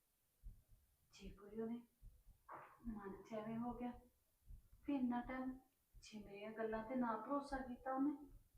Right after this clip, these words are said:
ਵੀ "ਤੂੰ ਕਿੱਥੇ ਸੀ ਇੰਨਾ ਟਾਈਮ?" ਗਈ ਤਾਂ ਉਹਦੇ ਪੇਕੇ ਸੀ,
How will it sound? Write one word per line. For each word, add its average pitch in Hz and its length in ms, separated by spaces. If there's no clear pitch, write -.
ਵੀ 254 240
"ਤੂੰ 269 140
ਕਿੱਥੇ 254 400
ਸੀ 262 120
ਇੰਨਾ 254 280
ਟਾਈਮ?" 262 260
ਗਈ 196 160
ਤਾਂ 247 180
ਉਹਦੇ 247 180
ਪੇਕੇ 220 440
ਸੀ, 226 180